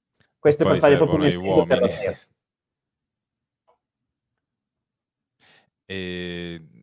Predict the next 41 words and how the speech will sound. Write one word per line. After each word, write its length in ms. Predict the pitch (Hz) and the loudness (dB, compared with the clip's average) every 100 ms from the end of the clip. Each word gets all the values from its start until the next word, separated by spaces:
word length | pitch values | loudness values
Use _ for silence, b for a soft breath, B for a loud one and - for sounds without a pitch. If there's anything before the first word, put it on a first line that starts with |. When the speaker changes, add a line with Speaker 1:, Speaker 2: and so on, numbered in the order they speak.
| _ | _
Speaker 2:
sì, 220 | - 82 65 | -14 -14 -12
beh, 220 | 76 69 | -16 -18
abbiamo 400 | 71 76 76 78 | -18 -18 -16 -14
detto, 280 | 78 - 78 | -14 -14 -18
insomma, 320 | - 80 78 | -16 -16 -14
tutto 280 | 80 - 98 | -14 -14 -6
quanto. 420 | 98 85 85 73 B B B | -4 -4 -6 -14 B B B
Ma, 240 | 98 104 98 | -4 -2 -2
eh, 260 | 107 101 101 | -4 -4 -2
al 220 | 120 120 | -4 0
dunque, 600 | 135 123 90 - 85 80 B B 87 | -2 -2 -6 -8 -10 -10 B B -18
eh, 180 | 87 | -16
questa 460 | 82 98 - 90 87 | -8 -8 -2 -2 -2
domanda 300 | 87 98 104 | -4 -4 -4
l'ho 60 | 85 | -4
fatta 260 | 90 - | -6 -6
anche 200 | 98 92 | -8 -8
stamattina 480 | 90 95 92 - 95 | -10 -8 -8 -8 -10
al 80 | 85 | -10
generale 400 | 82 90 92 90 | -8 -6 -4 -4
Capitini. 560 | 85 78 85 80 73 73 b b b _ | -8 -10 -12 -12 -14 -18 b b b _
Eh, 280 | 76 55 60 - 67 65 _ _ _ _ _ - | -18 -16 -18 -20 _ -20 _ _ _ _ _ -20
secondo 400 | 92 90 113 104 | -12 -10 -6 -4
anche 320 | 101 - 98 | -4 -4 -4
alle 200 | 92 87 | -2 -6
s-, 160 | - - | -10 -14
le 180 | 87 85 | -12 -12
stime, 380 | - 101 98 | -10 -8 -8
insomma, 340 | 92 - 95 82 | -8 -8 -8 -8
che 160 | 82 | -10
mi 120 | 82 85 | -10 -12
diceva 340 | 82 92 85 | -10 -8 -8
Mirko 1080 | 90 90 - 82 78 78 78 76 73 73 71 | -8 -10 -10 -10 -8 -8 -10 -10 -12 -14 -12
qualche 320 | 80 80 82 | -12 -12 -16
tempo 320 | - 80 76 | -12 -14 -14
fa, 240 | 82 90 78 | -8 -6 -6
quando 220 | 76 76 | -8 -14
è 40 | |
venuto 300 | 76 80 78 | -14 -14 -12
l'ultima 420 | 82 82 - 92 101 | -12 -12 -10 -6 -2
volta, 480 | 85 85 80 78 | -2 -2 -4 -10